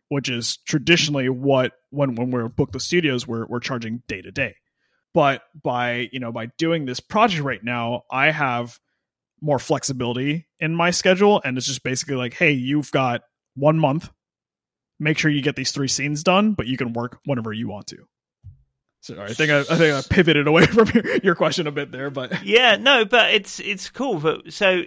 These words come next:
Speaker 2: it's, so would you say that your pricing is normally dictated to you? Like, do, do you get to negotiate your fee, for example, with a studio, or is it simply, "Well, you're doing this thing,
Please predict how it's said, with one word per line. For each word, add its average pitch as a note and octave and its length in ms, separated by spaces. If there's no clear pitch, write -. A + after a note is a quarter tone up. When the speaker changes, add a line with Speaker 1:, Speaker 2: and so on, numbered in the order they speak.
Speaker 2:
it's, - 380
so - 240
would G3+ 160
you A3 80
say A3+ 180
that G3 160
your F3 160
pricing F#3+ 540
is D3 160
normally E3 480
dictated C#3+ 840
to - 200
you? G2+ 920
Like, C#3 260
do, F3 160
do D#3+ 100
you D#3+ 140
get - 260
to D#3 120
negotiate C3+ 720
your A#2 180
fee, A2+ 380
for - 160
example, G2+ 320
with F#2 140
a F#2+ 40
studio, F2 500
or F#2+ 60
is F#2+ 100
it - 100
simply, G2+ 320
"Well, G#2 260
you're A2 140
doing D#3 340
this A2+ 160
thing, G#2 360